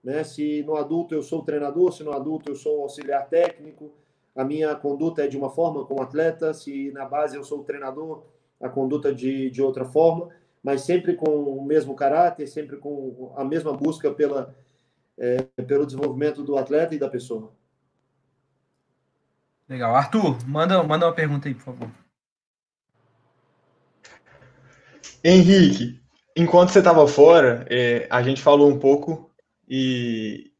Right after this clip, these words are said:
Speaker 3: sobre você, assim, a relação da gente, e eu já, já falei da gente, <laughs> é, já falei que você foi uma, uma peça muito importante no meu desenvolvimento, não só como atleta, mas como pessoa também. É, e aí deixo registrado o agradecimento também.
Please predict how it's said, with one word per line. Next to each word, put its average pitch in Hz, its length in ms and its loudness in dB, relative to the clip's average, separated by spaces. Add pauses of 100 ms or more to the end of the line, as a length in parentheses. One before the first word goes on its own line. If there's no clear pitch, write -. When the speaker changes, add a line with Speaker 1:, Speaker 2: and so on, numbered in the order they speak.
(100)
Speaker 3:
sobre 135 460 4
você, 127 300 4
assim, 131 180 2
a 127 60 4
relação 123 720 4
da 127 200 8
gente, 143 300 0
e 180 80 2
eu 185 160 8
já, 185 320 4
já 156 160 2
falei 135 380 4
da 123 180 4
gente, 120 320 -4 (420)
<laughs> - 440 -14
é, 120 460 2 (580)
já 139 200 6
falei 143 220 8
que 147 60 2
você 156 100 4
foi 156 140 2
uma, 151 160 8
uma 139 220 4
peça 147 220 6
muito 143 220 -2
importante 139 880 -2
no 127 160 -8
meu 127 140 0
desenvolvimento, 127 640 -2
não 143 140 2
só 147 160 2
como 143 200 2
atleta, 131 420 2
mas 123 220 0
como 123 320 -6
pessoa 123 500 2
também. 120 380 -2 (480)
É, 117 520 0
e 123 100 0
aí 127 360 4
deixo 131 260 2
registrado 127 520 4
o 127 40 6
agradecimento 127 720 2
também. 117 300 -2